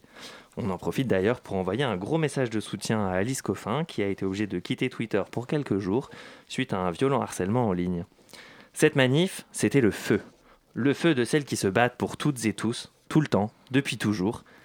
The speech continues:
et qui méritent bien, cette fois, qu'on se batte pour elles. Et tiens, tu sais aussi ce qui s'est passé et qui colle pas mal avec cette info ? Il est arrivé un petit truc au petit Faf en Lodène de la manif pour tous.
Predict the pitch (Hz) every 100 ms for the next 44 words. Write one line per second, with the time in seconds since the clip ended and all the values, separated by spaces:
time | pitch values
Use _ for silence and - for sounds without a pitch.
0 | - - - 147 147 131 117 107 90 -
1 | 139 - - 98 - - - - 127 -
2 | 92 104 - 87 82 76 - - _ _
3 | _ _ _ - - - - - 165 180
4 | 151 - _ - 120 208 196 190 - 139
5 | 127 117 117 226 185 - 110 127 120 110
6 | 147 160 127 - 98 95 - 170 - -
7 | - - - - - - _ _ _ -
8 | 160 165 190 170 190 185 - 170 - 196
9 | - 117 113 107 135 - 123 156 143 131
10 | 117 107 120 131 123 104 107 110 113 -
11 | - 113 -